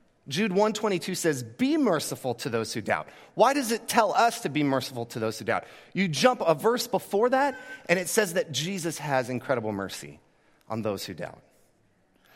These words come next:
Jesus isn't looking for a people who have it all together. He doesn't offer the mission to the straight A student or the valid Victorian. He offers it to imperfect disciples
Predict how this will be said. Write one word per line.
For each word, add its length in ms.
Jesus 380
isn't 220
looking 360
for 160
a 60
people 320
who 60
have 260
it 80
all 120
together. 280
He 40
doesn't 300
offer 340
the 100
mission 340
to 80
the 80
straight 320
A 80
student 460
or 100
the 80
valid 380
Victorian. 640
He 140
offers 420
it 120
to 140
imperfect 680
disciples 600